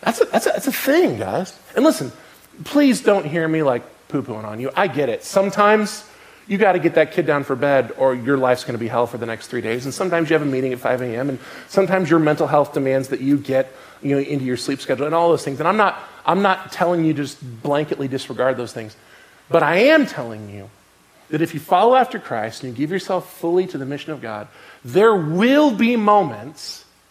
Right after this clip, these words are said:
when to be fully invested in what God is doing in the moment,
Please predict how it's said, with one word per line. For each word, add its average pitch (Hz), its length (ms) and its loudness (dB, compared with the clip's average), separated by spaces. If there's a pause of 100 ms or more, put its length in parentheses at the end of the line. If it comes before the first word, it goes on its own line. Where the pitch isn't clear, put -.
(1120)
when 165 160 2
to 175 100 -6
be 160 80 0
fully 220 500 2
invested 175 480 0
in 139 80 -4
what 139 140 -2
God 139 260 2
is 147 80 -4
doing 143 260 -4
in 139 80 -4
the 135 60 -2
moment, 135 360 -4